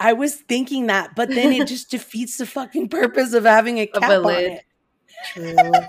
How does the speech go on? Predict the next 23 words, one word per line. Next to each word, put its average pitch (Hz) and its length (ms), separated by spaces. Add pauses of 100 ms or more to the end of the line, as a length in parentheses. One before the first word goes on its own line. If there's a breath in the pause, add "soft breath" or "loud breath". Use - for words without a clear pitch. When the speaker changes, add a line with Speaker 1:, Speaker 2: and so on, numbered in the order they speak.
(120)
Speaker 1:
<laughs> 807 300
Speaker 2:
At 240 140
least 294 280
a 320 100
hole 262 240
that 247 160
would 226 120
allow 214 340
air 180 680 (480)
to 214 60
Speaker 1:
Yeah, 285 200
Speaker 2:
s-, 247 80
Speaker 1:
but, 214 180
Speaker 2:
to 196 320
Speaker 1:
and 240 140
then 269 140
I 277 100
was 247 200
like, 220 340
if 208 120
the 202 100
hole 233 300
is 208 200